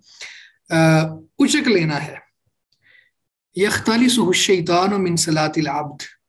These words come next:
जो उचक लेता है शैतान बंदे की नमाज से। अ, रवाहुल बुखारी, ये इमाम बुखारी ने रिवायत की है, वली तिरमिज़ी है, और इमाम तिरमिज़ी के यहाँ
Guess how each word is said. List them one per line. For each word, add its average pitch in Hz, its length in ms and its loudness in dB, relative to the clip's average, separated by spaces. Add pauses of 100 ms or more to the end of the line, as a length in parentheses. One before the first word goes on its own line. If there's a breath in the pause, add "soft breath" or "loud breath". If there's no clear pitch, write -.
(560)
जो 165 160 2
उचक 233 360 0
लेता 180 360 2
है 175 140 0
शैतान 165 520 0
बंदे 165 280 4
की 165 140 -4
नमाज 151 360 -6
से। - 200 -4
अ, - 1800 -10
रवाहुल 160 400 4
बुखारी, 160 480 2 (260)
ये 151 540 -4 (340)
इमाम 151 300 0
बुखारी 147 380 0
ने 170 120 0
रिवायत 160 400 2
की 165 140 -4
है, 160 200 -8
वली 160 160 -4
तिरमिज़ी 156 640 -2
है, 165 80 -4
और 175 200 -4
इमाम 156 280 -2
तिरमिज़ी 156 400 0
के 160 140 -2
यहाँ 156 220 -12